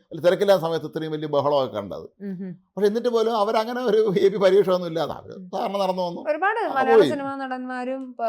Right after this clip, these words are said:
Speaker 1: ഉണ്ട്, ഉണ്ട്, ഉണ്ട്,
Speaker 2: ത-,
Speaker 1: ഉണ്ട്, ഉണ്ട്.
Speaker 2: ഈ ഇന്ത്യൻ
Speaker 1: ഒരുപാട്
Speaker 2: സിനിമാ
Speaker 1: പേര്.
Speaker 2: നടന്മാരൊക്കെ ഒരുപാട് തവണ
Speaker 1: ഈ
Speaker 2: വരും.
Speaker 1: നമ്മുടെ
Speaker 2: അവരൊന്നും
Speaker 1: അദ്ദേഹം
Speaker 2: ഇതുവരെ, ഇപ്പൊ ജയറാമൊക്കെ
Speaker 1: തമിഴ്
Speaker 2: സ്ഥിരമായി പോകുന്നുണ്ട്. അവരാരും തന്നെ ഇതുപോലെ, ആ, മല ഈ വന്ന പ്രത്യേക പരിഗണന മേടിച്ചതായിട്ടുള്ള
Speaker 1: ഇല്ല,
Speaker 2: ഒരു
Speaker 1: ഇല്ല, ഇല്ല. അപ്പൊ
Speaker 2: വാർത്തകൾ
Speaker 1: ത-,
Speaker 2: വന്നു.
Speaker 1: നമ്മുടെ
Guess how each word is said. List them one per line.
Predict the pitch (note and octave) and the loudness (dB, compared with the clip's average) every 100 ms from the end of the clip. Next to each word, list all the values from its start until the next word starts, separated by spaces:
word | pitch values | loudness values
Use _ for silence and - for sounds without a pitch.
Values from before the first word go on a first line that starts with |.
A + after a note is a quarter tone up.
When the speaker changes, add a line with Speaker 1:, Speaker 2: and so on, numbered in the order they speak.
| A3 | 0
Speaker 1:
ഉണ്ട്, | A#3+ G#3+ | 2 2
ഉണ്ട്, | F#3 | 2
ഉണ്ട്, | - A#2 G#2+ | 2 -2 -4
Speaker 2:
ത-, | |
Speaker 1:
ഉണ്ട്, | A3+ A3+ | -4 -4
ഉണ്ട്. | G2 | -8
Speaker 2:
ഈ | E3 | -8
ഇന്ത്യൻ | C#3 - A#3+ | -4 0 2
Speaker 1:
ഒരുപാട് | C4+ F4+ C4+ | 2 2 0
Speaker 2:
സിനിമാ | A#3+ A#3+ | -2 -4
Speaker 1:
പേര്. | A#3 | -4
Speaker 2:
നടന്മാരൊക്കെ | A#3 A#3+ A#3+ A#3+ | -4 -4 -6 -6
ഒരുപാട് | A#3 A#3+ B3 C4 | -6 -2 -2 -4
തവണ | A#3+ A#3+ | -6 -6
Speaker 1:
ഈ | |
Speaker 2:
വരും. | G#3+ D3 | -4 -4
Speaker 1:
നമ്മുടെ | D#3 D3+ | 0 4
Speaker 2:
അവരൊന്നും | C#3+ C#3 | 4 4
Speaker 1:
അദ്ദേഹം | D3 D3 - | 2 0 0
Speaker 2:
ഇതുവരെ, | - C4+ | 0 0
ഇപ്പൊ | A#3+ | 0
ജയറാമൊക്കെ | A#3 A3+ A#3 C4 C#4+ | -2 0 2 0 -2
Speaker 1:
തമിഴ് | D4 | -4
Speaker 2:
സ്ഥിരമായി | C#4+ C#4+ C4+ C#4+ D#4 | -4 -4 -6 -6 -6
പോകുന്നുണ്ട്. | B3+ B3 G#3+ G3 | -6 -6 -6 -8
അവരാരും | G#3 B3 B3+ B3+ | -6 -6 -6 -8
തന്നെ | C4 C4 | -8 -10
ഇതുപോലെ, | A#3+ A#3+ A#3+ B3 B3 _ _ | -10 -10 -10 -10 -12 _ _
ആ, | - A3 G#3+ G#3+ G#3+ | -10 -6 -4 -6 -8
മല | G#3+ G#3+ G#3+ | -8 -8 -6
ഈ | A3+ A3+ | -6 -8
വന്ന | G#3+ A3 | -10 -10
പ്രത്യേക | A3 G#3+ - A3+ A3+ | -10 -12 -8 -8 -4
പരിഗണന | A3+ G#3 G#3+ A3 | -4 -4 -6 -8
മേടിച്ചതായിട്ടുള്ള | A3+ G#3 G3+ G3+ A3 G#3 G#3+ F#3 | -10 -8 -10 -8 -6 -4 -2 0
Speaker 1:
ഇല്ല, | D3+ | 2
Speaker 2:
ഒരു | |
Speaker 1:
ഇല്ല, | A#2+ G#2 | 2 2
ഇല്ല. | - | 2
അപ്പൊ | - | -2
Speaker 2:
വാർത്തകൾ | - B2 | -2 0
Speaker 1:
ത-, | A#2+ | 0
Speaker 2:
വന്നു. | A#2+ | -2
Speaker 1:
നമ്മുടെ | B2+ C3 | -4 -4